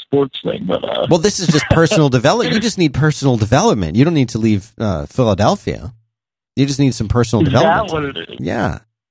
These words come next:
Speaker 2: I'll get you into
Speaker 1: No,
Speaker 2: sports.
Speaker 1: you know,
Speaker 2: I'll
Speaker 1: it's
Speaker 2: spend an
Speaker 1: okay.
Speaker 2: hour with you, and at the end of that
Speaker 1: It's
Speaker 2: hour, you'll be, you'll be a super fan. Then you'll be happy.
Speaker 1: Uh, I'm not, mm, I'm not so sure about
Speaker 2: Okay.
Speaker 1: that.
Speaker 2: All right. Well, what, what's wrong with, what's wrong with
Speaker 1: <laughs>
Speaker 2: Pennsylvania?
Speaker 1: So
Speaker 2: Why do you wanna leave?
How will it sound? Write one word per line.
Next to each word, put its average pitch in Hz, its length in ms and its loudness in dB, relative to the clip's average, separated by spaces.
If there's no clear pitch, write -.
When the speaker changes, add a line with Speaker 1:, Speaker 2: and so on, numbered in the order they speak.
Speaker 2:
I'll 151 140 2
get 254 200 0
you 160 60 2
into 175 120 4
Speaker 1:
No, 175 140 4
Speaker 2:
sports. 180 300 4
Speaker 1:
you 196 80 -4
know, 208 80 -4
Speaker 2:
I'll 202 140 2
Speaker 1:
it's 190 100 -4
Speaker 2:
spend 254 180 2
an 180 80 2
Speaker 1:
okay. 175 80 4
Speaker 2:
hour 214 160 4
with 156 160 2
you, 143 120 4
and 131 100 4
at 123 80 -2
the 139 120 0
end 180 120 0
of 175 40 -2
that 151 160 4
Speaker 1:
It's 151 40 2
Speaker 2:
hour, 165 200 4
you'll 131 160 2
be, 151 140 0
you'll 131 260 0
be 113 260 0
a - 320 -8
super 220 440 0
fan. 92 340 -6
Then 147 120 2
you'll 165 100 2
be 131 100 0
happy. - 440 -6
Speaker 1:
Uh, 127 240 -6
I'm 143 300 -2
not, 165 220 -2
mm, 135 680 -2
I'm - 80 -2
not 156 200 -2
so 151 140 -2
sure 139 320 -2
about 117 180 2
Speaker 2:
Okay. 95 140 -4
Speaker 1:
that. - 120 -6
Speaker 2:
All 131 160 4
right. 92 160 0
Well, 127 160 4
what, 170 200 2
what's 190 240 0
wrong 185 200 2
with, 135 120 -2
what's 160 200 -2
wrong 170 140 0
with 147 100 -2
Speaker 1:
<laughs> - 20 -10
Speaker 2:
Pennsylvania? 131 520 0
Speaker 1:
So 107 40 -2
Speaker 2:
Why 113 140 2
do 110 60 0
you 104 40 0
wanna 101 140 -2
leave? 90 320 -6